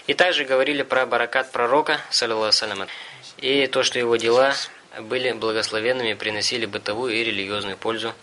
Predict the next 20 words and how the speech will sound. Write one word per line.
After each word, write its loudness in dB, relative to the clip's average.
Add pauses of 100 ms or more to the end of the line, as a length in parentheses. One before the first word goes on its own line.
(400)
людям. -4 (280)
<clears throat> -4
Теперь 2
продолжаем. 0 (1200)
Следующее, 4
что 0
необходимо 2
отметить, 0 (480)
что 2
так 2
же, 2
как -2
наш 2
посланник 0
Аллаха 4
Мухаммад, -2
саллиллаху 2
алейхи 2
ва 2
саллям, 2